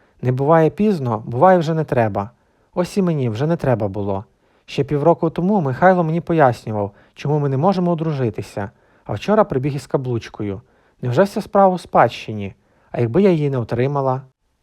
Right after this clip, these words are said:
Віра разом із батьком та братом зробила у квартирі невеликий косметичний ремонт,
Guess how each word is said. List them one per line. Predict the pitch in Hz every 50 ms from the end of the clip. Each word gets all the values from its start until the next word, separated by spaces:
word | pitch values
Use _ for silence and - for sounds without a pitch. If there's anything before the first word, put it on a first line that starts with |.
| _ _ _ _ _ _ -
Віра | 123 113 123 151 185 190 180 175 170 175 202
разом | 151 135 160 165 147 156 -
із | - 135 113
батьком | 107 123 139 135 131 - - 123 117
та | - 117
братом | 107 123 131 151 170 - 180 160 156 160 - _ _ _ _ _
зробила | 165 - 123 117 110 131 180 208 208
у | 196 175
квартирі | - - 185 - - - 190 180 180 143
невеликий | 123 117 107 117 120 147 156 - 120
косметичний | - 143 - - 123 123 - 127 120 - - 127 123
ремонт, | 120 123 123 117 110 104 101 104 -